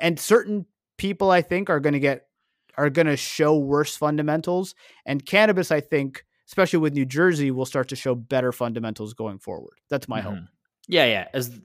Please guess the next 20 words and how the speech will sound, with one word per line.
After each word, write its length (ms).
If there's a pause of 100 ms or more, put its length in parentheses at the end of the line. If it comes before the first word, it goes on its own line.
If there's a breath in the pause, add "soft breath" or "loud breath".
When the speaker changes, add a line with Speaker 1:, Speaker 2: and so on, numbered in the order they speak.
(100)
Speaker 2:
yeah, 160
exactly. 580
The 80
newer 220
markets 260
that 80
are 60
coming 280
online 360
will 100
get 160
that 220
boom, 240
but 180
then, 160
you 80
know, 80
more 160
mature 340
markets. 440